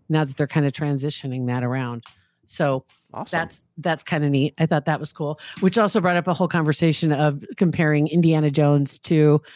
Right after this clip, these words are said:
Speaker 1: the National Treasure trilogy, right?
Speaker 2: Mm-hmm.
Speaker 1: It's
Speaker 2: Very
Speaker 1: like,
Speaker 2: similar.
Speaker 1: you want, and what's that?
Speaker 2: Very similar.
Speaker 1: Very similar. It really is. It's like that historical type drama, a little comedy, a little thriller, you know, a little bit of everything.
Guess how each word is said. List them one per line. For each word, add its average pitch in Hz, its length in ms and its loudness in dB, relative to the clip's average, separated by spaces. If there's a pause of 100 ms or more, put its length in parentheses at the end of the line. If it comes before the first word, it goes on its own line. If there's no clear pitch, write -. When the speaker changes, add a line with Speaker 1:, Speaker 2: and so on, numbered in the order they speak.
(360)
Speaker 1:
the 165 80 2
National 147 580 -2 (200)
Treasure 196 760 2 (640)
trilogy, 247 500 2
right? 127 260 2
Speaker 2:
Mm-hmm. 147 120 -10
Speaker 1:
It's - 320 -20
Speaker 2:
Very 139 120 2
Speaker 1:
like, 139 60 0
Speaker 2:
similar. 151 300 2
Speaker 1:
you 160 60 0
want, 165 160 0 (680)
and 196 240 0
what's 190 140 2
that? 180 240 2
Speaker 2:
Very 151 220 4
similar. 101 440 -4 (540)
Speaker 1:
Very 330 260 4
similar. 370 560 2
It 220 120 -2
really 311 240 2
is. 285 140 0
It's 233 140 -2
like 202 140 0
that 175 220 0
historical 220 800 0
type 196 400 -2
drama, 180 500 0
a 175 40 0
little 185 240 -2
comedy, 180 580 0
a 165 80 -2
little 165 260 -2
thriller, 160 640 0
you 147 100 -4
know, 139 80 0
a 143 40 -2
little 175 180 0
bit 165 140 2
of 156 80 -2
everything. 156 500 -4